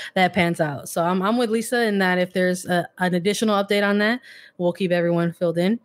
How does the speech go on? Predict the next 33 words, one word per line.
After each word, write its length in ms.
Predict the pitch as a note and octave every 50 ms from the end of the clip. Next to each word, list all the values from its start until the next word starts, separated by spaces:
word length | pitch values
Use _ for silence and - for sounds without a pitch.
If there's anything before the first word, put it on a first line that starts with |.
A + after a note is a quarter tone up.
| _ _ _ _ _ _ _ -
And 120 | F#3 F#3+
we're 80 | G3 G#3
gonna 140 | G#3 G3+
take 180 | G3 - G3+ F#3+
one 340 | G3 G3 G#3 A3+ B3 C4 C4
final 320 | - C4 A#3+ A#3+ A#3+ A#3
question. 320 | - - A3 G#3+ - C4 A#3+
We 100 | A3 G#3
chose 300 | - A#3 G#3+ G#3 - -
three, 460 | - G3+ F#3+ F#3+ G3 G#3 A#3+ B3+ G#3
uh, 220 | G3+ G3+ F#3+ F#3+ F#3+
for 160 | - G3 F#3+
this 120 | F#3 F3+
mailbag 360 | F#3+ F#3+ F#3 F#3 F#3+ F#3 F3+
seg-, 420 | F3+ - - F#3+ F#3+ G#3 F#3+ - -
segment. 340 | - G#3 G3 F#3+ G3+ G3+ F#3+
This 160 | A3+ A#3 -
one 140 | C4+ A#3+ A3+
is 140 | A3+ A3
from, 260 | - A3 G3+ G3 F#3 F#3+
uh, 100 | F#3 F3+
Samus 460 | F3+ - - A3+ A#3 A#3 G3+ - - -
eight 160 | G#3+ G#3+ - -
one 180 | G3+ G3 F#3
four. 400 | F#3+ - - G#3+ A#3 C#4 D4+ D4+ - - - - - - - - - - -
They 80 | G#3 A3
said, 380 | - - A3+ A3 G#3+ - - - _ _ _
"Premier 380 | - C4 B3 B3+ C#4 D4+ D#4
League 160 | D4+ D4 C4+ -
Fantasy 420 | - C4+ C#4+ D4 C#4+ D4 - B3
has 180 | B3 A#3+ A#3 A3
me 120 | A#3 A#3
wondering, 640 | G#3+ A3 C4+ E4 C#4+ B3+ A3 G#3 G#3 G#3 G#3 G3+